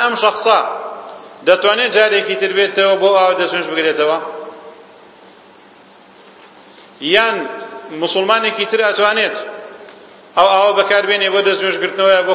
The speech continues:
خۆشوەردن؟ هەندێک لە فقەها دەڵێن نابێت. مادام ئاوێک ئیستیعمال کراوە بۆ ڕەفعی حەدەث، حەدەثی ئەکبەر بێ یان ئەزغەر بێ، یعنی مەبەستمان لابردنی جەنابە بێت، یان لابردنی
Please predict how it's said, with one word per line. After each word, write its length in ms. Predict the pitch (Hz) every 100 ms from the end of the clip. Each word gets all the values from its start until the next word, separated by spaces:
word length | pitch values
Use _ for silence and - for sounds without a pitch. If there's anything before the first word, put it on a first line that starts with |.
| 185
خۆشوەردن؟ 480 | 170 170 156 170 190 - - - - - - - - - - - - -
هەندێک 260 | 220 247 226 208
لە 60 | 190
فقەها 320 | 196 214 220 202
دەڵێن 220 | 196 208 196
نابێت. 320 | 139 104 - - - - - - - - - - - - - - - - - - - -
مادام 440 | 156 175 208 208 190 202
ئاوێک 360 | 202 185 170 -
ئیستیعمال 540 | - 175 175 185 202 196
کراوە 460 | 202 185 190 170 196 190 - - - - -
بۆ 80 | 160 202
ڕەفعی 300 | 202 151 175 175
حەدەث، 280 | 170 165 170
حەدەثی 340 | 165 202 196 180
ئەکبەر 300 | 175 180 208 175
بێ 60 | 190
یان 120 | 196
ئەزغەر 280 | 180 135 147 135
بێ، 120 | 156 - - - -
یعنی 140 | 131 151
مەبەستمان 380 | 156 180 180 160
لابردنی 440 | 160 156 151 190 156
جەنابە 340 | 165 165 165 180
بێت، 180 | 156 175 - - - - - - - - - - -
یان 260 | 139 185
لابردنی 580 | 208 190 170 165 175 190